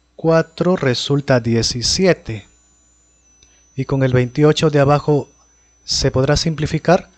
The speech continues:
No, ¿verdad? Porque no se pueden dividir ambos entre un mismo número. Por ejemplo, veintiocho se puede dividir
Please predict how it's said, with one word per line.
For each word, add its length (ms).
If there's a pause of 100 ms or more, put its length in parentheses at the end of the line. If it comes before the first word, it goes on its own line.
(580)
No, 240
¿verdad? 320
Porque 280
no 160
se 160
pueden 320
dividir 380
ambos 420
entre 360
un 240
mismo 280
número. 440 (500)
Por 140
ejemplo, 480 (340)
veintiocho 960 (240)
se 240
puede 300
dividir 520